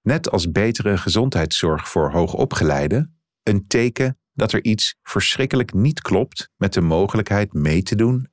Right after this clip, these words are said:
en mee te draaien. Die onbegrijpelijke honger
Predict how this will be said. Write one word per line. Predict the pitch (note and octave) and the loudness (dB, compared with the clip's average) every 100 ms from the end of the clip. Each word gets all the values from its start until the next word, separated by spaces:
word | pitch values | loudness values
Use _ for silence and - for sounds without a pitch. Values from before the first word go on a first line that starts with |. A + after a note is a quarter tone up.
| _ | _
en | F2+ E2+ | -2 2
mee | G2+ A2 | 2 2
te | - | -2
draaien. | D#2 D2 C#2+ C#2+ C#2 _ _ _ _ _ _ _ | -2 -2 -4 -6 -8 _ _ _ _ _ _ _
Die | - G2+ A#2+ A#2 | -2 2 2 0
onbegrijpelijke | - D#3+ D3 G2+ - B2 C3+ F2+ D#2+ D#2 | 0 2 2 0 0 0 0 -2 0 0
honger | E2 D#2 F#2 D3+ | 2 2 2 0